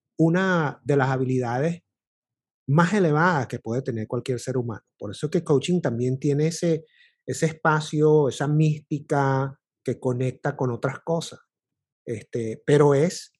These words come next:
algo que tenemos que desarrollar todos y que nosotros, y tú lo has hecho muy bien, fortalecer estas competencias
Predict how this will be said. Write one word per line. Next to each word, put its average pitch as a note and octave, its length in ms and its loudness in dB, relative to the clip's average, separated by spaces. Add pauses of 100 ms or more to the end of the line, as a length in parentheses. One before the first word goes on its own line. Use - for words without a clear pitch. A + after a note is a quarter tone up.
(100)
algo D3+ 500 0
que D#3 180 2
tenemos C3 500 -4
que E3 140 -2
desarrollar F3 760 0
todos E3+ 380 4
y E3+ 120 -4
que A#2 240 -2
nosotros, A#2+ 560 -4
y D3 80 0
tú B2 200 0
lo C3+ 140 2
has D#3 100 2
hecho D#3 180 -4
muy D#3 220 0
bien, D3 440 2 (400)
fortalecer C3+ 840 2
estas F3+ 280 -2
competencias D3 920 0